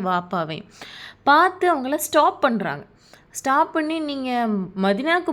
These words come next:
போறீங்க, மதினாக்கு போயி நீங்க முஹம்மதோட போருக்கு வர்றதுக்காக தானே நீங்க போறீங்க? முஹம்மது போர் செய்ய போறாருன்றது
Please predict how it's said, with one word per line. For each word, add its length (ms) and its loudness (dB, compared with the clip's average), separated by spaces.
போறீங்க, 680 0
மதினாக்கு 600 0
போயி 440 -2
நீங்க 240 -4
முஹம்மதோட 960 0
போருக்கு 460 2
வர்றதுக்காக 640 0
தானே 260 -4
நீங்க 220 -4
போறீங்க? 640 -6
முஹம்மது 480 -6
போர் 280 -6
செய்ய 260 -4
போறாருன்றது 840 -4